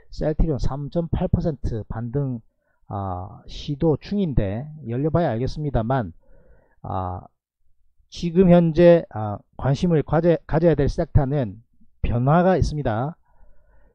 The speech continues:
예전에 아이티 전기전자 이 차 전지에 관심 가졌다면 이 차 전지 유럽이 틀어막혀 있는 상황에서 신차라든지, 그죠? 아, 공급에 분명히 차질이 있을 테니까 이 차 전지 지금, 아, 보다는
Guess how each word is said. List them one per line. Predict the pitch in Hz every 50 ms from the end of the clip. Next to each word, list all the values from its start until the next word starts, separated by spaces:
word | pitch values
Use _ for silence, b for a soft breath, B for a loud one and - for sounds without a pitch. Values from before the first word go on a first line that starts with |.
| - 131
예전에 | 135 143 143 180 175 175 165 147 - -
아이티 | 135 156 175 170 - -
전기전자 | 185 175 160 160 156 156 147 156 143
이 | 123 123 135
차 | - 180 175
전지에 | 165 180 175 156 170 165 147
관심 | - 120 127 - 156
가졌다면 | - 151 147 160 - - 139 127 131 135 135 123 113
이 | 120 120
차 | - 160 165
전지 | 160 170 170 156 165 160 135 131 131 123 110
유럽이 | 117 139 156 185 196 190 156 156 131 - -
틀어막혀 | - - 190 175 170 151 - - 170
있는 | 151 147 147 139
상황에서 | 139 143 147 151 139 - 143 123 107
신차라든지, | - - - 147 143 - 165 175 185 180 160 156 139 123 117 113 - 135 127 113 95 - -
그죠? | _ - 120 143 165 180 - b b b b b b b b b b b -
아, | 104 104
공급에 | - - 127 135 147 160 180 160
분명히 | - - 135 147 180 196
차질이 | - - 208 202 202 180 143
있을 | 131 120 - 185 -
테니까 | - 190 190 190 180 - 175 165 147 123
이 | 117 117
차 | - 190
전지 | 180 185 190 185 185 190 147 131 135 123 -
지금, | - - 143 135 147 151 139 127 - b b b b b b
아, | - 107 107 104 98 92 90 - - _ _ _ -
보다는 | - 170 160 156 131 131 156 147 110